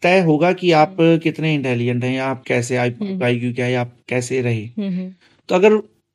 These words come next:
Speaker 1: आपका question paper ही आपका, अ, जो exam ही आपको उस answer sheet पे written में ही देना है,
Speaker 2: हम्म।
Speaker 1: तो फिर पूरा साल वो theory तो चलेगी ना।
Speaker 2: जी।
Speaker 1: Practical, अगर exam practical ही होना है,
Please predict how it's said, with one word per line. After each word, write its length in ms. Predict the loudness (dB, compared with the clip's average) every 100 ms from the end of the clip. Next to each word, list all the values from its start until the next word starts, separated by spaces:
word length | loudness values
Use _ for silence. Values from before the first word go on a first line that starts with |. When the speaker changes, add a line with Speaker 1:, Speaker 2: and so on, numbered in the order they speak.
| _
Speaker 1:
आपका 260 | -4 0 0
question 580 | 0 2 2 4 0 2
paper 400 | 4 4 2 2
ही 240 | 2 2
आपका, 360 | 2 0 -2 -2
अ, 240 | 2 2
जो 320 | 4 2 2
exam 480 | 0 0 4 4 2
ही 180 | 0 2
आपको 380 | 2 2 2 4
उस 180 | 2 2
answer 340 | 0 2 2
sheet 260 | 2 -2 0
पे 220 | 0 2
written 260 | 2 0
में 160 | 0 0
ही 60 | 0
देना 260 | -2 -2
है, 220 | -2 -4 -6 -8
Speaker 2:
हम्म। 260 | -6 -4
Speaker 1:
तो 80 | -2
फिर 160 | 2 2
पूरा 300 | 6 6 6
साल 260 | 4 2
वो 220 | 4 2 4
theory 260 | 4 6
तो 140 | 4 2
चलेगी 340 | 2 -2 -4
ना। 120 | -6 -10 -10
Speaker 2:
जी। 280 | -8 -6 -6 -10 _ _ _ _ _ 0
Speaker 1:
Practical, 560 | 0 2 4 6 6 6
अगर 180 | 4
exam 340 | 4 6 4 4
practical 500 | 2 0 -2 -2 -2
ही 60 |
होना 220 | -2 -4 -6
है, 160 | -10